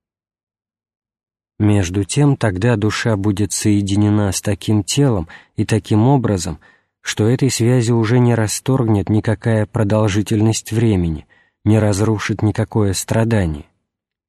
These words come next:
Поэтому, хотя в настоящее время нет плоти, которая могла бы испытывать чувство страдания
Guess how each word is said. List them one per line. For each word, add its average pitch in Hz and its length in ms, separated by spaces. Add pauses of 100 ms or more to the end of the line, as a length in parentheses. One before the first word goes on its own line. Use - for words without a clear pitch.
(960)
Поэтому, 107 540
хотя 113 360
в 98 60
настоящее 107 880
время 98 440 (320)
нет 135 280
плоти, 107 480
которая 104 440
могла 101 360
бы 95 140
испытывать 98 640
чувство 98 420
страдания 101 800